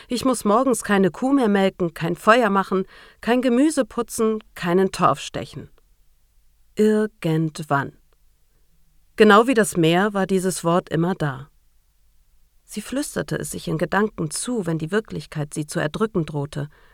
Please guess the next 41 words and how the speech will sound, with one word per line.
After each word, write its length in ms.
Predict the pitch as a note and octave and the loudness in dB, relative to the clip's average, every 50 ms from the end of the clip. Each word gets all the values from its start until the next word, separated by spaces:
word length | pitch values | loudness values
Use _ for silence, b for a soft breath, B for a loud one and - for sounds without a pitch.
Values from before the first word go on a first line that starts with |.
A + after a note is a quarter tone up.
| b b b b b b b | b b b b b b b
Es 160 | b B3+ - - | b -2 2 2
gab 180 | C#4 C4+ - | 2 2 2
ihr 100 | B3 A3 | 0 -4
Kraft 400 | - - - B3+ D4+ - - - | -4 -6 -8 -8 -8 -10 -12 -8
zu 140 | - - E3+ | -4 -4 -4
glauben, 440 | - - F3 G3 A3+ A#3 G#3+ F3+ D#3 | 0 2 4 4 4 4 4 2 2
dass 160 | E3 E3 D3+ | 0 -2 -4
sich 200 | - D#3+ - - | -6 -6 -4 -2
alles 260 | G3 G#3+ A#3 A3 - | 0 0 0 0 -2
ändern 400 | - - A3+ A3+ G3+ D#3+ C#3 C3+ | 0 2 2 4 4 2 -2 -6
konnte. 440 | - - C#3 B2 A#2+ - B2+ B2+ - - - - _ _ _ _ _ _ _ _ _ _ _ _ _ _ _ _ _ _ - _ _ _ _ | -8 -10 -10 -10 -10 -10 -12 -14 -14 -16 -20 -20 _ _ _ _ _ _ _ _ _ _ _ _ _ _ _ _ _ _ -20 _ _ _ _
Als 220 | - A3 A#3 - | 0 0 2 2
sie 80 | - C#4 | 0 2
über 160 | B3 A#3 A3+ | 4 4 6
den 160 | F#3 F3+ F3 | 6 4 2
Flur 340 | E3+ - - F#3 F#3 G#3 A#3 | 2 -2 -2 0 0 0 0
schlich, 540 | A3+ - - A3+ B3 B3 - - - - - - _ _ | -2 -4 -6 -6 -6 -6 -8 -14 -20 -20 -20 -20 _ _
ihre 240 | - G3 E3 E3 D#3 | -4 -2 -2 0 0
Dose 340 | D3+ E3+ F3 A3 A3+ G3+ F#3 | 2 4 4 4 4 4 2
mit 240 | E3 D3+ D3 - - | 0 -2 -2 -6 -6
Kreide 400 | - - F3+ F3+ G3+ G3 F#3 D#3 | 0 4 4 6 6 4 2 -2
und 180 | D#3 D#3 - | -4 -6 -8
Kampfer 440 | - - - G3 G#3 - - E3+ D3+ | -6 -2 0 0 0 0 -2 -6 -4
zum 200 | - - C#3+ C#3+ | -2 0 0 0
Zähneputzen 680 | - - F#3+ F#3+ G3+ G#3 F3 D3+ - D#3+ D3+ - - E3 | 0 2 2 4 4 4 2 0 -2 -6 -6 -4 -2 -2
in 140 | D3+ D#3+ D#3 | 0 0 0
der 100 | D3 C#3+ | 0 2
Rocktasche, 640 | E3 F3+ F#3 - - F#3+ F#3 F3+ - - F#3 F#3+ b b b b b b b b b b b b b _ - | 2 0 -2 -2 -4 -4 -2 -2 -2 -2 -2 -4 b b b b b b b b b b b b b _ -14
stieß 360 | - - - - C4+ C#4+ - | -12 -4 0 0 0 2 2
sie 80 | - D4+ | 2 2
mit 160 | C4+ A#3 - | 2 4 4
der 160 | G#3 F#3 E3 | 2 4 4
Hüfte 420 | F#3 A#3 A#3 - - - B3 A#3+ A3+ | 4 2 2 0 -4 -2 -2 -2 0
gegen 220 | - A3 G#3+ G#3+ | 0 0 0 0
die 120 | G#3 A3 | 0 0
Anrichte 640 | - A3+ A3+ G#3+ E3 - D3 - - - C#3+ C#3+ D3 D3+ b b b b b b b b | 2 2 2 2 2 0 -4 -6 -4 -4 -4 -4 -6 -8 b b b b b b b b
und 220 | - F3 D3+ - - | -4 -4 -2 0 0
etwas 320 | D#3 - - F3 D#3+ - | 0 0 0 -2 -2 -2
fiel 160 | - - D3+ | -4 -4 -4
scheppernd 440 | D3 - - G3+ - - D#3 D3+ D3+ | 0 2 2 2 2 2 -2 -2 -2
herunter. 460 | D3+ D3 D#3+ F3+ F#3 - - D3 - | -2 0 2 2 2 0 -2 -8 -10